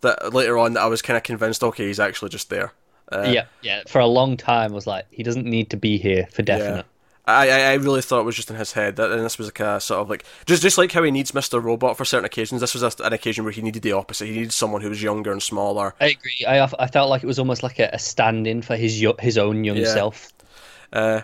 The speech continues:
Speaker 1: but is it, I mean, it still is thematically. It's just not
Speaker 2: It is,
Speaker 1: him
Speaker 2: yeah,
Speaker 1: doing
Speaker 2: yeah, but I
Speaker 1: it,
Speaker 2: thought,
Speaker 1: yeah.
Speaker 2: you know, like, more directly in his head.
Speaker 1: But, uh, 'cause I actually wrote down, the, the first thing <laughs> I wrote down here, uh, in my notes for, for when he showed up was, "Childhood of Christmas Past."
Speaker 2: <laughs>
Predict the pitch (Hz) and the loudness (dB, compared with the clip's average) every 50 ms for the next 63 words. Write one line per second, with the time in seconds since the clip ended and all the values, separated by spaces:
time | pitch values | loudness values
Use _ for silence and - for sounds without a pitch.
0 | - - 165 180 180 226 - - 185 190 - 180 - - 165 - - 123 151 151 | 0 4 4 6 6 6 6 6 6 8 8 6 8 6 6 6 8 8 6 6
1 | 123 117 - - 120 107 107 127 151 - - - 98 107 104 98 117 113 127 117 | 6 4 0 0 2 4 6 6 6 4 2 -4 -2 -2 -2 0 0 -2 -2 -2
2 | - 127 117 113 156 156 135 123 113 123 131 120 117 113 110 104 110 113 113 - | 0 2 4 6 6 6 6 4 4 4 4 4 4 4 2 2 2 2 2 2
3 | - 127 120 120 120 117 107 101 104 101 101 101 - - 127 120 113 107 104 95 | 2 0 2 2 2 2 0 2 0 -2 -2 -4 -8 -4 -2 0 0 0 -2 -2
4 | 95 101 104 - - 90 87 - - - 104 101 92 - 107 95 92 - - _ | -2 -4 -6 -6 -8 -14 -14 -14 -10 -8 -8 -6 -6 -4 -4 -6 -6 -6 -12 _
5 | _ _ _ _ _ - 123 120 117 127 - - - 139 160 160 185 185 - - | _ _ _ _ _ 2 4 4 4 4 2 2 6 8 10 10 8 8 4 2
6 | 170 139 135 123 - 143 139 123 127 123 101 101 127 135 127 131 - - 147 143 | 2 2 2 2 4 6 6 6 4 2 -2 -2 -2 -2 -4 -2 0 0 0 0
7 | - - 151 131 - 147 123 120 151 - - - - 135 127 123 - - 131 117 | 0 0 0 2 2 2 4 4 2 2 0 -2 -2 -2 -2 -2 -2 -2 -2 -2
8 | 131 - - - - - - - - - - 131 135 135 - - - 165 - 135 | -2 -4 -8 -18 -20 -20 -18 -16 -14 -2 4 6 6 6 4 2 0 0 0 2
9 | 139 127 123 123 123 123 - - - - 117 110 117 123 123 117 113 - 127 117 | 2 2 2 2 0 0 0 -4 -6 -8 -10 -6 -2 0 0 0 0 0 0 2
10 | 117 123 - - 117 110 - - - - - - - - _ - - - 147 151 | 2 0 0 0 -2 -4 -6 -10 -14 -20 -20 -20 -20 -16 _ -6 -2 2 4 6
11 | 160 160 - - - 151 139 - - 120 - - - - 131 - - 131 120 - | 4 4 2 0 -2 -2 -2 0 -2 -6 -6 -6 -6 -4 -4 -4 -4 -6 -6 -6
12 | - - - 123 110 101 98 - - - - - - - _ _ _ _ _ _ | -6 -2 0 2 2 2 0 -2 -4 -4 -6 -6 -10 -18 _ _ _ _ _ _
13 | _ _ - - - _ _ _ _ _ _ _ | _ _ -20 -20 -20 _ _ _ _ _ _ _